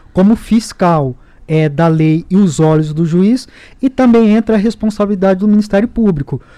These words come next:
porque o Ministério Público também é chamado no processo de recuperação judicial e de falência. Se verificou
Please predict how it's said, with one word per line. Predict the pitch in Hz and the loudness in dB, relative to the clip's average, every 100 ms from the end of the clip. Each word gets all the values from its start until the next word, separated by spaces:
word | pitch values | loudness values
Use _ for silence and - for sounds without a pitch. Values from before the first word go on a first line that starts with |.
| - - | -10 -6
porque | 185 226 | 0 2
o | |
Ministério | 240 240 - 208 180 | 4 2 0 0 0
Público | 214 247 196 - | -2 -2 -2 -6
também | - 220 208 285 | -2 0 2 2
é | 294 | 0
chamado | - 220 202 190 185 | -2 -2 0 0 -2
no | 185 | -4
processo | 180 175 - 160 151 151 | -4 -6 -4 -4 -4 -2
de | 196 | -2
recuperação | 202 175 170 156 156 | -2 -4 -4 -4 -4
judicial | 147 147 - 175 220 - - - | -6 -8 -4 -2 -2 -6 -20 -8
e | 190 | -4
de | 208 | -2
falência. | - 247 208 156 - 135 - - - | 0 2 2 0 -2 -12 -18 -20 -6
Se | 196 | -2
verificou | 160 240 311 277 - 208 147 | 2 2 2 0 2 2 2